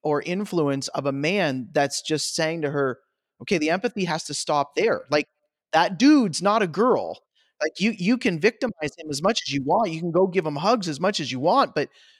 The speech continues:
stop it. N-, now you're empathizing too much, and now you're moving into a gullibility." Or the flip side of it is a, a man just killing his home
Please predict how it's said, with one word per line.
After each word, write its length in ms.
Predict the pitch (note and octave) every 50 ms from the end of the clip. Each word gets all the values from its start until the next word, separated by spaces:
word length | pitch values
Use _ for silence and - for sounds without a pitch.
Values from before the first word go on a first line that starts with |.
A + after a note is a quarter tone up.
| _ _ _ _ _ _ _ -
stop 400 | - - - A#3 A#3 D4 - -
it. 200 | C#3 G#2 - - _ - F#3+
N-, 100 | E3+ D3 -
now 240 | F3 F3 F3+ G#3+
you're 160 | A#3+ A#3 A3 -
empathizing 640 | G3 G3+ F#3+ A3 F#3 G3 F3+ F3+ E3 F3 E3 D#3
too 240 | - - - A#3 A3+
much, 320 | G#3+ A3+ A#3+ A3 F3 -
and 160 | C#3 D#3 D#3
now 120 | D#3+ D#3 F3
you're 160 | F3+ E3 E3
moving 360 | E3 E3+ F3+ E3+ F3+ E3+ D3+
into 340 | D3 F3 F3+ F3 - F3 D3+
a 60 | C#3+
gullibility." 960 | C3+ C#3+ E3 D#3+ D#3+ D#3 C3+ A#2 D#3+ F#3+ A3+ B3+ F3+ B2+ A#2 G2 F2+ F#2 - _ _ _ _ _ _ _ _ _ _ -
Or 320 | - G#3 C4 C#4+ D4+ D4 A3+
the 120 | G#3 F#3
flip 300 | - - - B3+ D4+ D4
side 320 | - - G#3 E3 E3 E3
of 100 | D#3+ D3
it 220 | D3 D3 D#3+ E3+ - -
is 180 | E3+ D#3+ D3+
a, 100 | E3+ D3 - -
a 80 | D#3+
man 640 | D#3+ D#3+ D#3+ E3 F#3 A3 C4 C#4 F#3 C3+ B2+ C3 D3 C#3+
just 260 | D3 D3 - - -
killing 360 | - - C#4 C4+ C#4 A#3 F3+
his 180 | D#3 D3+ C#3 D3+
home 540 | E3+ G3+ B3 C#4 B3+ G#3 F3 D#3 D#3 D3+